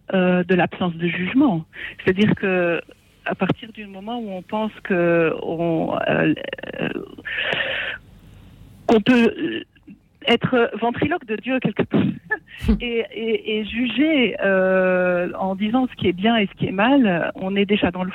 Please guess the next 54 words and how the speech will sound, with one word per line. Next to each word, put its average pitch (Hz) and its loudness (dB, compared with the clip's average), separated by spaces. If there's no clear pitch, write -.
faux. 220 2
Je, - 4
je, - -4
déjà, 220 4
euh, 190 0
quand 220 -2
on 233 0
est 262 6
face 208 2
à 202 -4
quelqu'un, 254 -2
on 196 -6
est 196 0
face 196 0
à 196 -8
un 185 -8
mystère 233 -2
absolu 196 -4
et, 196 6
et 214 6
une 214 2
terre 226 2
sacrée, 247 -4
comme 185 -6
on 180 -10
disait 190 -4
tout - -12
à - 0
l'heure. 170 -2
Donc, 180 -2
on, 208 4
on 214 2
ne 226 4
peut 247 2
pas, 294 2
absolument 277 0
pas 277 0
savoir 220 -2
pour - -10
l'autre, 202 -4
on 202 -4
ne 196 0
peut 208 -2
pas 202 2
penser 214 -2
pour 190 -8
l'autre, 214 -2
on 190 -4
ne 185 -2
peut 185 -2
pas 196 4
vouloir 196 2
pour 190 -4
l'autre, 196 0